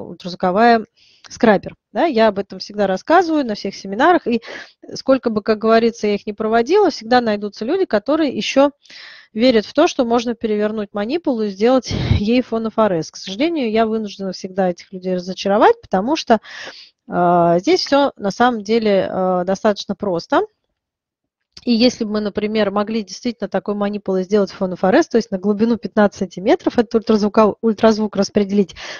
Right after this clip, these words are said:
в области, э, головы, то, наверное, <laughs> наши пациенты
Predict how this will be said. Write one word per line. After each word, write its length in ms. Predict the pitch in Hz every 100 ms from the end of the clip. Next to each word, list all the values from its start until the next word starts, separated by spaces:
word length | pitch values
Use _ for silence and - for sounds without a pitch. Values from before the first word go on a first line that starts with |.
| -
в 60 |
области, 540 | 214 196 196 - 196 - -
э, 260 | 180 180 180
головы, 580 | 202 233 226 190 160 - - - - _
то, 260 | - 285 370
наверное, 640 | 285 208 262 330 302 269
<laughs> 280 | 254 - -
наши 260 | 233 254 240
пациенты 760 | - 202 226 277 269 240 -